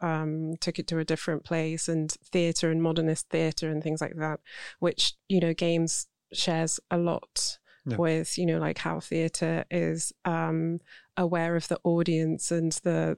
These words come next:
Speaker 1: the interaction of the audience and how that aff-, affects and feeds into the performance. And,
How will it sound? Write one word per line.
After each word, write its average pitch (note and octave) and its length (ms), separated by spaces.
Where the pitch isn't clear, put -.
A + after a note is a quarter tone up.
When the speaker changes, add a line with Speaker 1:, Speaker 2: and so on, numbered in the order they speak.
Speaker 1:
the F3+ 200
interaction E3+ 600
of D#3 100
the D#3+ 180
audience D#3+ 380
and E3+ 120
how D#3 160
that D#3 200
aff-, - 160
affects - 460
and E3+ 140
feeds E3 340
into D#3+ 420
the D#3+ 280
performance. E3+ 760
And, D3+ 420